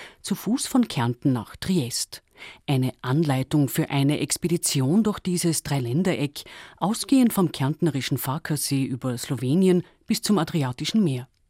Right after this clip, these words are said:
Die Wanderung gliedert sich in zwanzig Etappen und führt durch prächtige Landschaften ebenso wie zu heute trostlos anmutenden Industriedenkmälern. Die Route verläuft stets in Reichweite der einst vielversprechenden Bahnlinie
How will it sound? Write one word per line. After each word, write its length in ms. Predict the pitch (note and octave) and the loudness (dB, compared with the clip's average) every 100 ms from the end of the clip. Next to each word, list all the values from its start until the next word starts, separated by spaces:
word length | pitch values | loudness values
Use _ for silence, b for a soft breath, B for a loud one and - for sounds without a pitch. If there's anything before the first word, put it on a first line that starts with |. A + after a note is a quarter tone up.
| _ _ B B B B | _ _ B B B B
Die 80 | F#3+ | 0
Wanderung 500 | C3+ F3+ C4+ A#3+ A3+ - | 2 4 4 6 4 2
gliedert 340 | G#3 G3 F3+ | 2 2 2
sich 220 | - D#3 | 0 -2
in 160 | C3+ C#3+ | 0 0
zwanzig 500 | - - C#3+ - - | 0 -2 -2 -4 -8
Etappen 540 | C3+ C#3 D#3 - E3 C#3+ B B | -8 -4 -2 4 4 4 B B
und 160 | G#3 | -4
führt 340 | - B3+ C4 - | 0 0 0 -2
durch 220 | A#3+ - | -4 -4
prächtige 480 | C#3 B2+ - C3 C#3 | -6 -6 -6 -4 -2
Landschaften 580 | B2+ E3 - C3+ - D#3 | 0 -2 -2 -4 -2 -2
ebenso 540 | D3+ E3+ F3 D#3+ D#3 D3+ B B B | 0 2 4 4 2 0 B B B
wie 120 | G#3 | -2
zu 240 | G#3+ G#3+ C#3+ | 2 2 2
heute 320 | C#3+ D#3+ D3+ | 0 0 -2
trostlos 640 | B2+ B2+ D#3+ - D3 C#3+ | -2 -2 -4 -2 -2 -2
anmutenden 760 | - C#3+ D3 C#3+ C3+ D3 C3+ D#3 | -2 2 4 4 2 0 0 0
Industriedenkmälern. 1300 | D3 G3+ - - D#3+ C#3 B2+ - C#3 B2+ A#2+ C3 - _ _ _ B B B B | 0 -2 -4 -2 -2 -2 -4 -2 -2 -2 -4 -8 -12 _ _ _ B B B B
Die 60 | F3 | -2
Route 360 | D3 A3 - | 0 0 0
verläuft 420 | - D3 C3 C#3 - | 0 0 -2 -2 -4
stets 400 | - B2 F3+ E3+ | -4 -4 -2 2
in 140 | C3 | 2
Reichweite 720 | A#2 A#2+ - - C#3+ C3+ C#3+ | 0 -6 -6 -2 -2 -2 -2
der 160 | D3+ - | -2 0
einst 260 | C#3 D3 - | 0 -2 -4
vielversprechenden 920 | D#3+ C3+ D3 - C#3 B2+ D3+ E3 F3 | -4 -2 -4 -4 -4 -2 -2 0 0
Bahnlinie 680 | C3+ C#3+ C#3+ C#3 C3+ B2 | 2 2 2 2 2 0